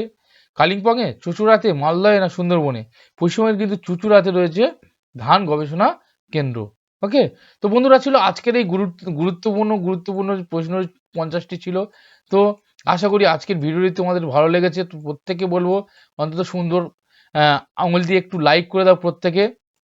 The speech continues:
চটপট করে তোমরা সাবস্ক্রাইব করে দাও।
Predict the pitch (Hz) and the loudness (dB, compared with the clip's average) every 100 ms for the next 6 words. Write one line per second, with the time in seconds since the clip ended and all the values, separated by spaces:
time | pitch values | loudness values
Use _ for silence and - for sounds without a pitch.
0 | _ _ _ _ _ _ _ _ - 151 | _ _ _ _ _ _ _ _ -4 -2
1 | 160 180 180 180 170 180 175 165 156 185 | 2 2 2 0 0 -2 0 0 0 0
2 | 180 180 185 185 | 0 2 6 6